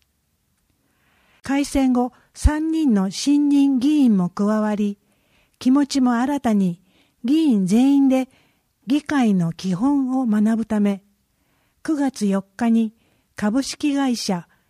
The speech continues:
広瀬行政研究所の広瀬和彦氏をお招きし、議員研修会を行いました。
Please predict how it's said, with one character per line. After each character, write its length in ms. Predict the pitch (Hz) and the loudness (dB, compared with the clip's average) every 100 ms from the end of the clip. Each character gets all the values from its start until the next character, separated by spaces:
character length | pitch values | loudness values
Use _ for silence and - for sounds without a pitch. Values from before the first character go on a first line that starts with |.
| _ | _
広 400 | - 311 302 - | -4 -2 -2 -4
瀬 220 | 214 185 | -4 -4
行 220 | 185 254 | -2 -2
政 340 | 277 - 285 277 | -2 -2 -2 -2
研 260 | 254 254 | 0 0
究 220 | 254 254 247 | 0 0 0
所 140 | 240 | 0
の 240 | 220 220 - _ _ _ | 0 -2 -6 _ _ _
広 320 | - 311 294 | -4 -2 -2
瀬 120 | - 220 | -4 -4
和 120 | 208 | -4
彦 400 | 220 269 - 294 | -4 -6 -6 -6
氏 220 | 233 208 | -4 -2
を 60 | 180 | -4
お 160 | 151 185 | -2 0
招 260 | 208 208 | 0 0
き 100 | - | -4
し、 300 | - 208 202 _ _ _ _ - | -6 -6 -6 _ _ _ _ -4
議 120 | 208 | 0
員 280 | 240 294 294 | 2 2 2
研 200 | 294 294 | 0 -2
修 200 | - 294 | -2 -4
会 320 | - 208 185 | -2 0 0
を 120 | 170 | 0
行 120 | 165 196 | 0 0
い 240 | 185 180 | 2 0
ま 140 | 170 | -2
し 140 | 170 - | -4 -8
た。 200 | 170 | -10